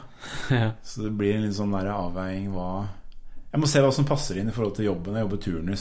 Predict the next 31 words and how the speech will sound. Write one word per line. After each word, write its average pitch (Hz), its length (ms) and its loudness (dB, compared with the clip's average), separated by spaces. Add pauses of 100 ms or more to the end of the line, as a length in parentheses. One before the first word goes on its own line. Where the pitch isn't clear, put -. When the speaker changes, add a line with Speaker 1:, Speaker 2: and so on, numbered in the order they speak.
Speaker 2:
så, 101 160 2 (200)
så - 120 -6
det 107 80 2
må 95 80 2
på - 120 -2
en 101 100 2
måte 95 120 -4
passe - 300 -4
litt 92 140 -4
inn 87 220 -4
i 92 40 -4
forhold 90 260 -4
til 98 120 -4
det 87 100 -4
også. 98 240 -6 (1080)
Men, 107 280 2
eh, 107 300 0
men 107 420 2
nå 139 160 10
er 123 80 6
det 120 80 4
Bislett 127 360 2
femti 98 320 0
kilometer 110 520 0
i, 110 360 0
i 110 40 -6
februar, 123 480 2
og 151 100 2
så 131 160 2
er 113 40 6
det 113 100 4